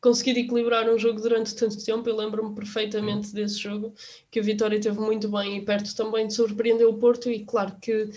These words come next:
Speaker 1: que há muitas equipas neste campeonato que estão com vontade de surpreender o Porto, acho que qualquer uma quer, mas temos muitas com capacidade para isso e que irão aproveitar esse des-, desgaste. Também alguma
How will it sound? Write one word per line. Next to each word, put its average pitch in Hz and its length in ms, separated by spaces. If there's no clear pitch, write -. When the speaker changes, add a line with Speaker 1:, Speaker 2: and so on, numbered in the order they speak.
Speaker 1:
que 226 300
há 226 80
muitas 233 360
equipas 247 420
neste 240 260
campeonato 247 580
que - 60
estão 226 220
com 226 160
vontade 240 360
de - 80
surpreender 240 560
o 233 60
Porto, 247 260
acho 214 140
que - 40
qualquer 233 320
uma 240 200
quer, 233 280
mas 220 600
temos 247 240
muitas 247 340
com 254 160
capacidade 240 640
para 233 120
isso 240 380
e 220 60
que 214 120
irão 233 220
aproveitar 220 520
esse 226 280
des-, - 320
desgaste. 254 560
Também 220 640
alguma 214 760